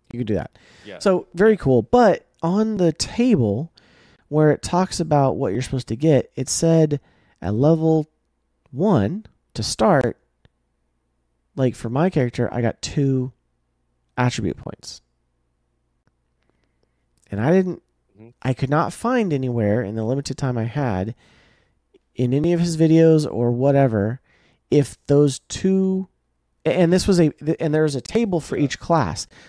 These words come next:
Speaker 1: So, like, a paladin only had one, I think, and a barbarian only had one attribute point to start. So my question was, do I, was I supposed to, as a cleric, have more ability points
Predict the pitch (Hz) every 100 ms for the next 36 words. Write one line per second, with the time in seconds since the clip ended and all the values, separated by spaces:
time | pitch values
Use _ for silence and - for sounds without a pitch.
0 | - - 143 139 131 - _ _ - -
1 | 202 262 185 113 123 165 _ _ _ _
2 | _ - 131 131 135 131 113 107 110 58
3 | - - 107 - - - _ _ _ -
4 | 104 110 117 156 185 180 160 151 143 160
5 | 143 175 214 139 95 - - 92 - 110
6 | 78 - - - - _ _ _ _ -
7 | 165 156 156 _ _ _ - 139 131 240
8 | 247 185 147 127 120 - - 110 127 -
9 | - - - 110 110 127 - 131 - -
10 | - 104 - 123 131 131 - 110 - _
11 | _ _ _ _ _ _ _ _ 101 101
12 | 117 123 120 104 127 160 175 190 214 -
13 | - -